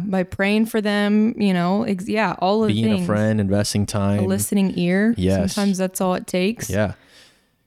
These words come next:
Speaker 2: However, at the
Speaker 1: Mm-hmm.
Speaker 2: same time, a load is something that we can carry ourselves.
Speaker 1: And we should
Speaker 2: And we
Speaker 1: carry
Speaker 2: should carry
Speaker 1: ourselves.
Speaker 2: ourselves because they're part of day-to-day, twenty-four seven life.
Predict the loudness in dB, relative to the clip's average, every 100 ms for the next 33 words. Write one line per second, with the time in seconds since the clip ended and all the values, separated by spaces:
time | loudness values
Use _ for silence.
0 | _ _ -4 0 0 0 0 -2 -6 _
1 | _ _ -2 0 0 0 0 0 -2 -2
2 | -2 0 -2 -4 _ _ _ _ -2 0
3 | 0 0 2 0 -2 -6 _ _ _ _
4 | _ _ -2 -2 -2 -2 -2 0 2 2
5 | 2 2 0 -2 -2 0 0 2 2 2
6 | 0 0 0 0 0 -2 -8 -6 -2 -2
7 | -2 -2 -2 0 0 2 0 -2 -2 0
8 | 2 2 0 0 0 0 -2 0 0 0
9 | 0 0 -2 0 -2 -2 0 2 0 -2
10 | 0 0 0 -2 -4 -2 0 0 -2 -2
11 | 0 0 0 -2 -6 -18 -12 -2 0 0
12 | -2 -8 -12